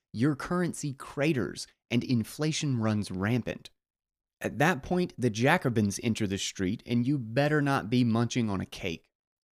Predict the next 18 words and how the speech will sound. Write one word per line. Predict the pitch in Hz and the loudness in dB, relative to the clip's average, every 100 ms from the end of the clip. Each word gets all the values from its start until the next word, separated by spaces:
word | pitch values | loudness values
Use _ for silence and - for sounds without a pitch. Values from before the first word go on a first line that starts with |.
| _ _ _ _ _ | _ _ _ _ _
That | 135 175 | -4 -2
summarizes | - - 190 143 123 107 104 90 | 0 2 4 4 4 2 0 -4
how | - - 175 | -8 -4 -2
I | 156 131 | 2 2
see | - 165 147 | 0 0 0
events | 110 131 - | 2 2 0
playing | - 139 123 113 | -8 -2 0 2
out | 127 120 | 2 2
over | 95 | 0
the | 98 | -2
next | 92 - | -2 -2
decade. | 113 127 85 - - _ _ _ _ | -2 -2 -4 -8 -16 _ _ _ _
I | 165 | 0
have | 190 | 4
no | 113 120 135 | 6 6 6
idea | 123 107 127 120 | 4 4 4 4
on | 101 92 | 2 -2
timing, | - 135 123 92 69 | -4 -4 -2 -2 -4